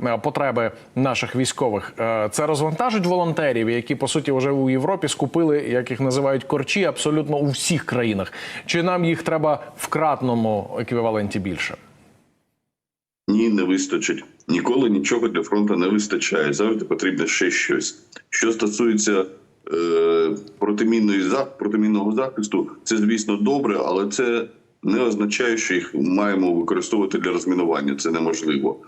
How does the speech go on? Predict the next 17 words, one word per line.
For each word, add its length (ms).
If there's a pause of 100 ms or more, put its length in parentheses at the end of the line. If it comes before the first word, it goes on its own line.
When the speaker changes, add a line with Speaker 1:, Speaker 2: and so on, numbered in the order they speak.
(240)
Speaker 1:
Мгм. 100
Speaker 2:
Розмінування 960 (260)
при 120
наступі — 520
це 320
с-, 340
найважливіше 1000
питання, 600 (100)
і 140
цього 360
не 80
хватає, 520
не 80
вистачає 480
по 120
першу 320
чергу. 440